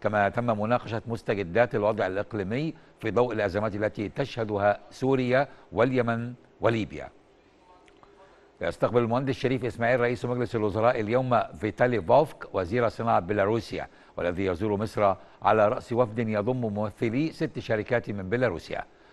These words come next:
وكان وزير صناعة بيلاروسيا قد أكد خلال لقائه مع اتحاد الصناعات المصري أن الهدف من الزيارة هو التعاون مع مصر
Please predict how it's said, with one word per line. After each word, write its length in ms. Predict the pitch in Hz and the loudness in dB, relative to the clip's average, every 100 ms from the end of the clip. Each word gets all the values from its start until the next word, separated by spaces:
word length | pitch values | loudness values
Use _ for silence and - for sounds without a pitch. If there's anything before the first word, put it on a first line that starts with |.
| - - | -20 -2
وكان 400 | 85 82 107 107 | -2 0 0 2
وزير 480 | 101 90 95 101 107 | 0 0 -2 -2 -4
صناعة 320 | - 110 104 | -2 0 0
بيلاروسيا 600 | 85 101 98 120 - 117 | 0 0 0 -2 -2 -2
قد 240 | - 90 | -2 -4
أكد 340 | 101 104 120 104 | -4 -2 -2 -2
خلال 440 | - 104 107 98 | -2 0 0 0
لقائه 500 | 95 - 120 104 98 | -4 -2 -2 -2 -4
مع 120 | 92 | -4
اتحاد 300 | 87 90 113 | -6 -6 -8
الصناعات 440 | 101 - 92 101 98 | -6 -6 -4 -4 -4
المصري 540 | 87 82 104 131 156 - - - 95 | -8 -8 -4 -4 -4 -10 -20 -14 -10
أن 160 | 98 | -4
الهدف 300 | 90 98 95 | -2 -2 -2
من 160 | 95 95 | -4 -4
الزيارة 440 | 85 76 104 117 | -8 -2 2 2
هو 260 | 110 92 98 | 0 -2 -4
التعاون 640 | 90 104 107 127 110 98 | -2 -2 -2 -2 -4 -4
مع 220 | 113 139 | -2 -2
مصر 380 | 104 104 - 101 | -4 -6 -6 -6